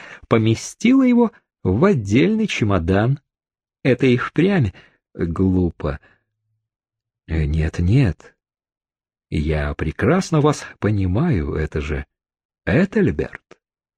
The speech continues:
Сара аккуратно отложила мундштук и встала. Мы поцеловались, полагаю, весьма картинно, как в кино. Произошло это именно так, как я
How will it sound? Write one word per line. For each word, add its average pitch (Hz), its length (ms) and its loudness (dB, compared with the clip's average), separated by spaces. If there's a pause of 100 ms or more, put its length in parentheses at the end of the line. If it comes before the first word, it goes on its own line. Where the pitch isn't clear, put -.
(520)
Сара 113 400 2
аккуратно 98 540 0
отложила 87 500 0
мундштук 82 580 -2
и 76 220 -4
встала. 131 640 -2 (420)
Мы 143 440 4
поцеловались, 110 960 0 (720)
полагаю, 85 640 2 (340)
весьма 90 640 -2
картинно, 104 1000 -2 (480)
как - 220 -4
в - 240 -16
кино. 85 520 -4 (1080)
Произошло 82 640 0
это 135 200 2
именно 135 340 2 (100)
так, 175 280 0 (260)
как - 220 -4
я 117 260 2